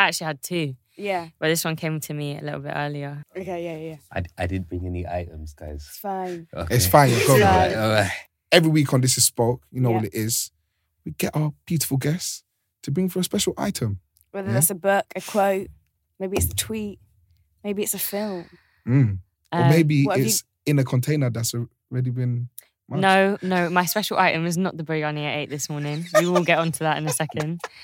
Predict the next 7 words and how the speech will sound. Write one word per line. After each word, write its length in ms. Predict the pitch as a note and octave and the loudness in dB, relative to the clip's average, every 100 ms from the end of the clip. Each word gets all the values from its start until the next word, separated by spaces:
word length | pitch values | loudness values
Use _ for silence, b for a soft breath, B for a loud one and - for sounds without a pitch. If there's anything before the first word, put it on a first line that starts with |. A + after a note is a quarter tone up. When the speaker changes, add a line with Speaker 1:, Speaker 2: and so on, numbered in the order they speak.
| B B B _ | B B B _
Speaker 1:
Um, 420 | E3+ F3+ F3 F3 G#3+ | 4 6 4 0 0
<laughs> 60 | A#3 A3+ C#4+ - - B B B _ b B B B B B | 0 0 -6 -10 -12 B B B _ b B B B B B
I 100 | F3 | 2
brought, 380 | E3 F#3 G3 F3+ | 4 4 4 4
um, 380 | E3+ E3 D#3+ D#3 | 4 4 2 0
I 100 | - | -2
brought, 300 | D#3+ F3 D#3 | -2 -2 -4